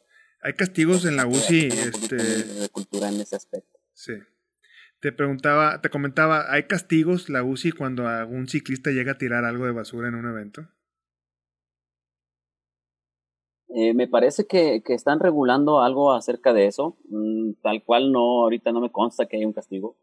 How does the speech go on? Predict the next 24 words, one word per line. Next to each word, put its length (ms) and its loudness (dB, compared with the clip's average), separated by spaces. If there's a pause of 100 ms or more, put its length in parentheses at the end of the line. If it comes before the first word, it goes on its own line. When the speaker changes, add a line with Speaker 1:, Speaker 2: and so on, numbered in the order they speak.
(120)
Speaker 1:
Ok, 200 -16 (240)
ok. 80 -20 (120)
Speaker 2:
Tienen 160 -6
que 80 0
regular 340 0
algo 200 2
de 120 8
eso 180 2
porque 400 -4 (160)
también 220 -2
están 420 -4
buscando 600 -2
que 100 -2
la 120 -8
montaña 420 -8
esté 200 -8
limpia, 360 -6
porque, 280 -20
pues, 220 -20 (400)
la 80 -2
montaña 260 2
es 80 4
para 180 2
todos, 360 -6